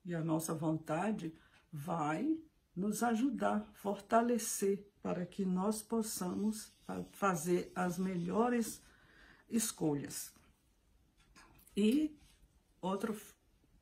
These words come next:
passando agora para as qualidades da prece, como devemos orar.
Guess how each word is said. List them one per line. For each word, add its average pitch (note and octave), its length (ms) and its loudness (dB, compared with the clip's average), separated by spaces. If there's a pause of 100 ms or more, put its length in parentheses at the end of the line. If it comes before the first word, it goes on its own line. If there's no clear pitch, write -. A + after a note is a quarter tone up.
(360)
passando G3 560 0
agora F3 260 0
para F3+ 160 -6
as E3+ 100 -4
qualidades F#3 680 -2
da F3 120 -2
prece, E3 640 -8 (400)
como G3 260 -2
devemos F3+ 600 0
orar. D#3+ 440 -6